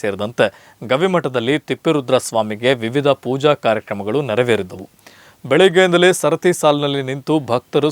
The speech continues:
ಸ್ವಾಮಿಯ ದರ್ಶನ ಪಡೆದು ಪುನೀತರಾದರು. ಅಂತೆಯೇ ಜಿಲ್ಲಾಡಳಿತ ಹಾಗೂ ಧಾರ್ಮಿಕ ದತ್ತಿ ಇಲಾಖೆ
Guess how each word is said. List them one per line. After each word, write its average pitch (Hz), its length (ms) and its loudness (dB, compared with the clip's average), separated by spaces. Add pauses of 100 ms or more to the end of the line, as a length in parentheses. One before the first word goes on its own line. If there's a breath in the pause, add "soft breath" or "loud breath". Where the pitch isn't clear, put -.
ಸ್ವಾಮಿಯ 143 380 2 (120)
ದರ್ಶನ 139 260 -4 (100)
ಪಡೆದು 120 260 0 (100)
ಪುನೀತರಾದರು. 107 680 -2 (580 loud breath)
ಅಂತೆಯೇ 196 380 4 (100)
ಜಿಲ್ಲಾಡಳಿತ 156 520 2 (120)
ಹಾಗೂ 131 180 -4 (140)
ಧಾರ್ಮಿಕ 151 340 0 (120)
ದತ್ತಿ 120 300 -8
ಇಲಾಖೆ 120 300 0